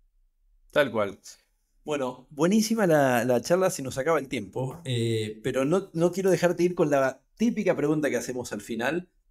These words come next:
eh, que puede estar vinculada a esto, puede ser, es una pregunta libre. Si tuvieras que recomendarle un libro a nuestra audiencia,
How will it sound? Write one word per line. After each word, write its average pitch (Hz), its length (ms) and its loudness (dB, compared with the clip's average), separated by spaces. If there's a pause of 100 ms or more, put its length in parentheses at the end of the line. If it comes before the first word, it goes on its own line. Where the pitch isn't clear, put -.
(320)
eh, 120 200 -6
que 117 120 -4
puede 185 180 2
estar 156 180 0
vinculada 170 380 0
a - 20 2
esto, 180 220 -4
puede 139 200 0
ser, 127 220 0
es 131 140 -4
una 120 140 -2
pregunta 107 260 -6
libre. - 380 -14 (760)
Si 196 180 -8
tuvieras 247 360 0
que 220 80 -4
recomendarle 180 920 -2 (300)
un 170 240 2
libro 175 300 4
a - 20 -2
nuestra 131 300 -2
audiencia, 175 640 0